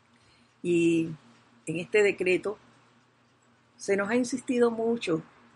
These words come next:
en llevar la atención a la presencia. Y la semana pasada ella nos hacía énfasis en dos cosas que sabemos, <laughs>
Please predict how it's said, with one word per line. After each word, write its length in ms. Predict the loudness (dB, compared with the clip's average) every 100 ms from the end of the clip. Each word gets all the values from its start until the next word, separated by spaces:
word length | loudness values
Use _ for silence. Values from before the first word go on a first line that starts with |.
| _ _ _ _ _ _ _ _ -4
en 100 | -4
llevar 380 | -2 -4 -2
la 140 | 0 0
atención 760 | 0 -2 -2 -2 4 4 2 -10 -18 -20 -20 -20 _ -2
a 100 | 2
la 160 | 2
presencia. 640 | -2 -10 -6 -4 -6 -14 -18 -20 -20 _ _ _ _ _ -6
Y 80 | 4
la 160 | 4
semana 540 | 4 2 6 6 6 0
pasada 440 | 2 4 4 4
ella 180 | 2 0
nos 160 | -4 -8
hacía 360 | -2 2 2
énfasis 600 | 2 -2 -6 -4 -6 -6 -14 -12 -12 -12 -8 -2
en 140 | 4
dos 220 | 4 4
cosas 440 | 2 2 2 -2 -6 -14 -18 -20 -20 -20 -20 _ _ _ -6
que 100 | -2
sabemos, 720 | 0 2 2 2 -4 -12 -20 -20 -20 _ -12 -6
<laughs> 220 | -2